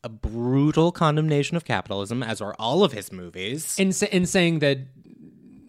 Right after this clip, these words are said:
Speaker 2: capitalism has an inevitable, um,
Speaker 1: Emptiness?
Speaker 2: Yes, but, uh, of course, but, but more so that, that it, uh, it inherently corrupts.
Speaker 1: Mm-hmm. Yes.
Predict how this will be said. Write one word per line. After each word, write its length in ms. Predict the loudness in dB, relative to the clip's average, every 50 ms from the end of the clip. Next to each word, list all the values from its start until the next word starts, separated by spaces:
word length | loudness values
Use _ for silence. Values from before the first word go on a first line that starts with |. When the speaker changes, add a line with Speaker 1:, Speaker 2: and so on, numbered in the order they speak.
| -20 -16 -6
Speaker 2:
capitalism 920 | -4 -2 0 0 0 0 0 -2 -2 -2 -2 -2 -2 -4 -6 -6 -10 -14 _ -10
has 500 | -4 -4 -4 -2 -4 -6 -10 -12 -12 -6 -4
an 140 | -2 0 0
inevitable, 840 | 0 0 0 -2 -2 -4 -4 -4 -4 -4 -4 -4 -4 -6 -8 -10 _ _ _ _ _ _ _ _ _ _ _ -14 -12
um, 600 | -10 -8 -8 -8 -10 -10 -12 -16 -16 -18 -18 -20 -20 -20 -20 -20 _ _ _ _ _ _ _ _
Speaker 1:
Emptiness? 640 | -20 -20 -20 _ -20 -20 -20 -20 -20 -18 -18 -20 -20 -20 _ _ _
Speaker 2:
Yes, 360 | -4 0 2 2 2 0 -2
but, 180 | -2 -2 -2 -2 -4
uh, 120 | -10 -14 -14 -18 -20 -20 -20 _ -10
of 120 | -10 -6 0
course, 440 | 2 4 4 4 0 -4 -6 -6
but, 280 | 0 2 2 2 4 4
but 100 | 2 2
more 220 | 4 4 4 4
so 220 | 4 4 4 4 6
that, 260 | 4 2 0 0 -2
that 160 | -2 -4 -4 -4 -6
it, 180 | -6 -6 -6 -10 -14
uh, 380 | -14 -12 -10 -10 -12 -14 -14 -14 -14 -14 -14 -16 -20 -20 -20 -12
it 160 | -8 -4 -2
inherently 380 | -2 -2 -2 -6 -8 -8 -10 -12
corrupts. 540 | -12 -12 -12 -12 -12 -12 -12 -12 -12 -12 -14 -18
Speaker 1:
Mm-hmm. 240 | -18 -16 -14 -14 -14 -16 -14 -10
Yes. 420 | -8 -8 -8 -8 -8 -8 -8 -8